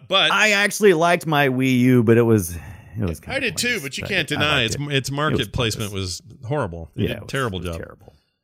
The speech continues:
Speaker 1: But the Switch kinda redeemed all that. Anyway, the
Speaker 2: Yeah,
Speaker 1: point,
Speaker 2: we
Speaker 1: the point is,
Speaker 2: go ahead.
Speaker 1: I, I just wanna, I just wanna play it, talking about it. I loved it. I love it. I
Speaker 2: Right.
Speaker 1: love this series. I love it so much, even with its, its, uh,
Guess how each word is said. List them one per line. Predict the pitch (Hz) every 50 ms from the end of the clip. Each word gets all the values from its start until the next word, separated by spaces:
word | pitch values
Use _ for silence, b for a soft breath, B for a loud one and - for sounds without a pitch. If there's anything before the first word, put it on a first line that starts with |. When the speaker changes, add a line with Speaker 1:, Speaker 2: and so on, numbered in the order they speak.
| _ _ _ -
Speaker 1:
But | 113 107
the | 107
Switch | - - 160 156 135 -
kinda | - 139 120 107 101
redeemed | 101 98 92 101 98 92 87
all | 85 87
that. | 87 87 90 -
Anyway, | - 196 180 135 120 110
the | 117
Speaker 2:
Yeah, | 98 110 110 113
Speaker 1:
point, | 127 151 156
Speaker 2:
we | 165 - _ -
Speaker 1:
the | 156 139
point | 127 - 202 185 160 127
is, | 113 104 98 104
Speaker 2:
go | 110
ahead. | - 135 139 - -
Speaker 1:
I, | 135 151
I |
just | 151 135 127 -
wanna, | 131 127 120 107 92 90 80 - _ _ _ _ _ _ _ _ _ _ _ _ _ _ _ _ _ _ _ _ -
I | 113
just | 110 117 117 -
wanna | 123 120 101 87
play | 95 - - - 123 120 104
it, | - - -
talking | - 123 139 147 - 131
about | 95 73 73 71
it. | 69 67
I | 82
loved | 95 104 107 90
it. | - - _ -
I | 110
love | 117 123 165 208 175
it. | - - -
I | 104 110
Speaker 2:
Right. | - - -
Speaker 1:
love | 123 143 147
this | 147 156 143
series. | - - 135 135 135 131 127 113
I | 104 95
love | 101 110 117
it | 120 -
so | - - 113
much, | 113 110 110 - - - _ -
even | 117 123 127 139 143
with | 143 135 135
its, | 123 - - _ _
its, | - - 120 - - -
uh, | 123 120 117 120 117